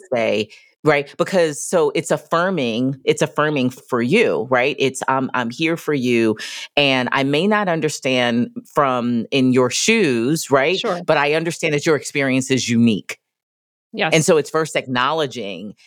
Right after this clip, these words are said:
Speaker 1: and
Speaker 2: Right.
Speaker 1: then there comes solution and or motivation. But if there's just motivation, that's just whipped cream on poo.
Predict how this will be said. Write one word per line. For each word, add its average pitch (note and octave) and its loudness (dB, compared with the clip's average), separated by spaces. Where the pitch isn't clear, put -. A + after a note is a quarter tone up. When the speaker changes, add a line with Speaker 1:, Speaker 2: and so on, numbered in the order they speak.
Speaker 1:
and D3+ -2
Speaker 2:
Right. F#3 -2
Speaker 1:
then D#3+ 0
there C3 -2
comes C3 -4
solution C#3+ 2
and C3 0
or C3 2
motivation. A#2+ -2
But D3 4
if C#3+ 4
there's G3 0
just - -4
motivation, D3 0
that's D3 2
just D#3+ -6
whipped E3 0
cream D3+ 0
on C3 2
poo. G#2+ 0